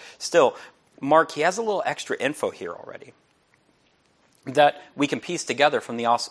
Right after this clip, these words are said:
other gospel accounts we looked at. I mean, we know why this crowd was arguing. They were arguing because the father who was bringing his child to Jesus saw the disciples first and asked the disciples to heal this child, and they couldn't. They couldn't do it. And so they were arguing about this fact.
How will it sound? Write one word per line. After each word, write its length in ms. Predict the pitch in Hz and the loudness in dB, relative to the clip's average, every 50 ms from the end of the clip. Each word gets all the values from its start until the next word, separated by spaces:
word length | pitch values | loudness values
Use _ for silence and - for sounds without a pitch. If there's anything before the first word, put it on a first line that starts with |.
| - | -2
other 180 | - 127 123 117 | 0 0 2 4
gospel 320 | 117 117 110 - - 123 | 4 2 2 2 0 -4
accounts 320 | 110 - - 123 113 - - | -4 -2 -4 -4 -4 -4 -6
we 80 | 107 | -6
looked 240 | 110 120 139 - - | -4 -4 -6 -6 -4
at. 160 | - 87 82 | -4 -4 -2
I 100 | 95 113 | -4 -4
mean, 220 | 117 120 120 123 120 | -6 -6 -10 -10 -8
we 140 | 120 127 | -8 -8
know 260 | 127 123 123 143 170 185 | -6 -4 -2 -2 -2 0
why 160 | 160 120 107 | 0 0 0
this 160 | 104 101 - | 0 -4 -10
crowd 240 | - - 113 107 107 | -4 -2 0 0 0
was 160 | 104 98 90 | -2 -4 -2
arguing. 480 | 107 120 151 147 - 92 85 82 90 101 | -2 -2 -2 -2 -4 -8 -8 -10 -8 -6
They 100 | 110 101 | -4 -4
were 140 | 107 98 | -4 -4
arguing 480 | - 120 139 165 180 156 139 117 110 107 | -2 -2 -2 -2 -2 -4 -6 -6 -6 -8
because 340 | 104 104 - - 110 107 - - - - - - - _ | -10 -6 -4 -2 -2 -2 -4 -10 -18 -20 -20 -20 -8 _
the 100 | - 120 | -4 -4
father 540 | - - - 143 143 165 165 135 107 104 98 | -2 0 2 4 6 6 4 2 0 -4 -4
who 120 | 101 113 | -6 -6
was 160 | 110 113 107 | -6 -6 -6
bringing 420 | 101 - - 127 135 156 175 165 135 | -8 -8 -8 -6 -6 -6 -6 -6 -8
his 120 | 113 - | -8 -10
child 300 | - - - 131 120 110 | -10 -4 -2 -2 -2 -2
to 60 | 104 | -4
Jesus 480 | 101 101 - 123 131 131 113 104 87 - | -10 -14 -12 -12 -12 -12 -12 -12 -12 -12
saw 220 | - - 127 120 | -4 0 0 0
the 120 | 120 120 110 | 0 -2 -6
disciples 640 | 104 - - - - 139 180 196 - - 101 - - | -10 -10 -6 -2 -2 -2 -2 -2 -6 -12 -14 -14 -14
first 360 | - - 85 87 90 - - _ - - - - _ | -12 -10 -10 -10 -10 -14 -18 _ -20 -20 -20 -14 _
and 140 | - 131 143 | -2 2 2
asked 200 | 139 131 - - | 2 2 0 -4
the 60 | 131 | -4
disciples 640 | 123 117 - - - 147 160 - - 123 110 - | -4 -4 0 2 2 2 2 2 0 -2 -2 -2
to 100 | - 113 | -6 -10
heal 240 | - - 127 120 117 | -10 -8 -6 -6 -6
this 160 | 110 101 - | -6 -8 -8
child, 400 | - - - 151 156 143 117 107 | -8 -4 -2 0 0 0 0 -4
and 80 | 110 104 | -6 -10
they 100 | 104 98 | -12 -12
couldn't. 440 | - - - - 196 202 - - - _ _ _ | -14 -16 -14 -14 -12 -12 -14 -16 -18 _ _ _
They 100 | - 113 | -16 -16
couldn't 340 | - - 147 131 113 107 117 | -12 -10 -8 -8 -8 -8 -8
do 200 | - 170 190 147 | -8 -6 -4 -4
it. 120 | 98 - - | -4 -4 -6
And 160 | - 120 110 | -8 -8 -4
so 220 | - 143 127 123 - - - - - - | -2 -2 -2 -2 -4 -10 -20 -20 -8 -4
they 100 | 135 131 | 0 2
were 220 | 127 123 - - | 2 2 2 2
arguing 560 | 127 143 160 165 147 123 107 104 104 98 104 - | 0 0 0 0 -2 -4 -6 -6 -6 -8 -8 -10
about 340 | 117 117 113 113 110 - | -4 0 2 2 2 0
this 180 | - 107 101 - | -2 -6 -8 -8
fact. 520 | - - 73 71 - - - _ - - | -6 -6 -6 -4 -6 -8 -12 _ -20 -20